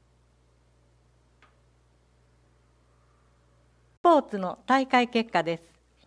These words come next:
二千十八年、少林寺拳法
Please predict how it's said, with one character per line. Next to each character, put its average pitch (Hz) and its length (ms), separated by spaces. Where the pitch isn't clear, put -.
二 233 100
千 277 300
十 247 200
八 226 300
年、 170 300
少 311 380
林 285 220
寺 254 160
拳 226 340
法 170 300